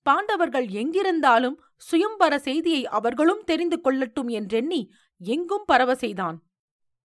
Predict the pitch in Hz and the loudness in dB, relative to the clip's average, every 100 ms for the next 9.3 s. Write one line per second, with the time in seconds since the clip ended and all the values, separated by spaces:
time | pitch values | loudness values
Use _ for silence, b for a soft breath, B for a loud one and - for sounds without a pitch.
0 | _ _ 73 _ _ _ _ _ _ _ | _ _ _ _ _ _ _ _ _ _
1 | _ _ 247 240 403 427 359 269 247 226 | _ _ -2 -2 -2 0 0 0 0 0
2 | 311 208 - 196 262 269 214 185 226 403 | 0 -4 -6 -8 -6 -6 -4 -2 0 0
3 | 415 285 320 359 320 277 262 226 214 359 | -2 -2 -2 -2 -4 -2 -2 -2 -2 -2
4 | 381 359 240 285 - 277 262 220 170 165 | -6 -2 -2 -2 -4 -2 0 0 -2 -10
5 | _ _ _ _ 170 160 214 285 349 277 | _ _ _ _ -12 -6 -6 -4 -2 0
6 | 269 349 214 185 269 254 311 381 320 294 | 0 0 -2 -6 -4 -2 -2 -2 0 2
7 | 233 190 175 _ _ _ _ _ _ _ | 0 0 -12 _ _ _ _ _ _ _
8 | _ _ _ 269 302 311 240 240 349 349 | _ _ _ -6 0 0 0 0 -2 -2
9 | 240 269 339 | -2 -2 -6